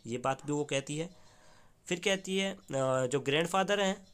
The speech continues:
उसके, लॉरेंस के, वो कहते हैं इतनी बात सुनने के बाद, "Thank you, मैम," आपका बहुत बहुत धन्यवाद। एक रफ सी वॉइस में वो कहते हैं इस बात को। जो, अब जो, जो है, gives a sequel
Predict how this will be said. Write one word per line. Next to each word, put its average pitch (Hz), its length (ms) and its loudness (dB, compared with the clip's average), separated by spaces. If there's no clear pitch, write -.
उसके, 131 360 -4
लॉरेंस 131 380 2
के, - 80 -4
वो 156 120 0
कहते 147 300 0
हैं 170 140 0
इतनी 151 200 -2
बात 135 220 -2
सुनने 139 240 -2
के 151 80 -2
बाद, 123 300 -2
"Thank 226 180 2
you, 175 120 0
मैम," 123 300 -2
आपका - 180 -4
बहुत 139 180 2
बहुत 190 140 -2
धन्यवाद। 156 600 0
एक 120 440 0
रफ 135 200 2
सी - 160 0
वॉइस 139 280 -2
में 151 120 0
वो 139 100 -2
कहते 127 300 -2
हैं 131 160 -2
इस - 140 -8
बात 117 200 -2
को। 165 200 -4
जो, 123 360 2
अब 113 140 -4
जो, 160 240 2
जो 180 140 0
है, 175 260 -4
gives 202 320 2
a 165 280 4
sequel 190 400 0